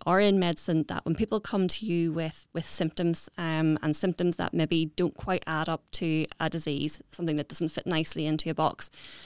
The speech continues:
that quite often we just say, "Oh, there's nothing wrong," or "Come back," you know, when there is something wrong. And that just leaves people sort of really struggling, um, and they don't really get the support and things that they need at that time. Um,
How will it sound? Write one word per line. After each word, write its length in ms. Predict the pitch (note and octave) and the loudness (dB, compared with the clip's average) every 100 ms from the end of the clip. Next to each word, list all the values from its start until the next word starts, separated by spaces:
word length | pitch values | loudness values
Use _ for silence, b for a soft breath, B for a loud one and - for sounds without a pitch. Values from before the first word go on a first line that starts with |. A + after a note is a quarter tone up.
| B B B _ | B B B _
that 120 | - - | -6 2
quite 220 | A3 G#3+ | 6 8
often 260 | G3 - | 6 4
we 100 | F3 | 0
just 260 | F#3+ F3 - | 2 2 0
say, 300 | - E3+ D#3+ - | 2 4 2 0
"Oh, 80 | F3+ | 0
there's 200 | E3 E3+ | 0 0
nothing 320 | E3 D#3+ D3+ | -2 0 0
wrong," 360 | D3 C#3 C#3+ D3+ _ - | 0 2 0 0 _ -14
or 80 | |
"Come 260 | E3 - D#3 | -10 -4 -2
back," 400 | D3+ C#3 - - _ _ _ _ - | 0 -2 -4 -14 _ _ _ _ 0
you 80 | |
know, 60 | E3 | 2
when 180 | D3+ D#3 | 4 4
there 120 | D3+ | 4
is 120 | C#3+ | 2
something 400 | - D#3+ D3+ D3+ | 0 -2 0 0
wrong. 260 | D#3 D3+ D#3 B B B - | 2 2 0 B B B 0
And 120 | G3 | 4
that 140 | G#3 | 4
just 200 | - A#3 | 2 -2
leaves 180 | G3+ F#3 | -2 -4
people 340 | F3 - D#3+ D#3 | -4 -2 -2 -2
sort 140 | - | -4
of 160 | E3 D#3 - | -6 -8 -8
really 300 | F3+ E3+ E3 | 0 0 2
struggling, 580 | - - E3 E3+ E3 F3 | 0 0 0 2 0 0
um, 480 | - D#3+ D#3 D3+ D#3 | -2 -4 -2 0 0
and 100 | D#3+ | 2
they 80 | D#3+ | 2
don't 160 | F3+ - | 2 2
really 200 | F3 F3 | -2 -2
get 160 | - | -4
the 80 | - | -4
support 420 | - - - D#3+ | -6 -6 -6 -4
and 100 | - | -4
things 280 | E3+ E3 D#3+ | -2 -2 -2
that 140 | F3 - | -4 -4
they 100 | D#3 | 0
need 320 | D#3 D3 D3+ - - | 2 2 0 -4 -8
at 140 | E3 | -4
that 180 | D#3 - | -4 -6
time. 320 | - E3 D3 B B B B B B B B B G3 | -4 -2 -2 B B B B B B B B B 2
Um, 440 | F#3 F3+ F#3 F#3+ | 6 8 8 2